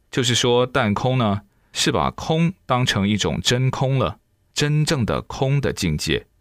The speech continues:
除空的以外呢，就没有成立的。这个是小乘的境界啊。不知道实际上是假合实有存在于空。就我前面讲的，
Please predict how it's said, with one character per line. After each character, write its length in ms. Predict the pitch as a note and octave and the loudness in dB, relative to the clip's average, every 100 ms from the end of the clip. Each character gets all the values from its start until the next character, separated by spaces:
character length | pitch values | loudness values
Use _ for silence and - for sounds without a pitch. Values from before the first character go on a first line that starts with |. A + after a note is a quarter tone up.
| _ _ - | _ _ -6
除 240 | - C#3+ | 0 0
空 260 | D3+ E3+ F3 | 0 0 2
的 140 | C3 | 2
以 160 | F2 D#2+ | 2 2
外 300 | B2 C#3 G2 | 2 2 0
呢， 220 | D#2 F2 _ _ | 0 -4 _ _
就 200 | - G#2+ | -2 0
没 260 | F#2+ G2+ C#3+ | 2 2 2
有 140 | C#3+ | 0
成 300 | D#2+ - E2+ | -2 -2 0
立 160 | C3 B2 | 0 0
的。 200 | B1+ - _ _ _ _ | -2 -6 _ _ _ _
这 240 | - D#3+ A#2 | -4 -2 0
个 240 | E2+ B1+ | -2 -4
是 160 | - G#2+ | -2 0
小 320 | - F#2 E2+ | 0 0 0
乘 180 | - G#2+ | 0 0
的 140 | B2 | 0
境 240 | - A2+ E2+ | 0 0 0
界 220 | G2 D#2 | 0 0
啊。 240 | A#1+ - _ _ _ _ - | -2 -6 _ _ _ _ -2
不 140 | C3+ | -2
知 140 | B2 | 0
道 240 | B2+ B2 A2+ | 0 2 4
实 180 | - A#2+ | 2 2
际 140 | B2+ | 0
上 340 | A2 A2+ G#2+ | 2 2 2
是 400 | G2+ - A2+ G#2 | 4 4 4 2
假 340 | F#2+ G2+ E2+ F2 | 0 0 2 2
合 320 | - G2+ B2 | 2 2 2
实 340 | B2+ - A2 | 2 0 2
有 180 | C3+ D#2+ | 2 0
存 340 | D#2+ - F#2+ B2+ | -2 0 0 0
在 220 | C#3+ F2+ | 0 -2
于 240 | C#2+ D2 | -2 -4
空。 340 | - G#2+ G#2 A2 _ _ _ _ | -2 0 0 -2 _ _ _ _
就 160 | - F3+ | 0 2
我 200 | A2+ E2+ | 2 2
前 240 | - G2 | 2 2
面 200 | C#3+ D#3 | 2 0
讲 260 | G#2 C2+ - | 0 -2 0
的， 320 | D#2 D#2 F#2 | 0 0 -2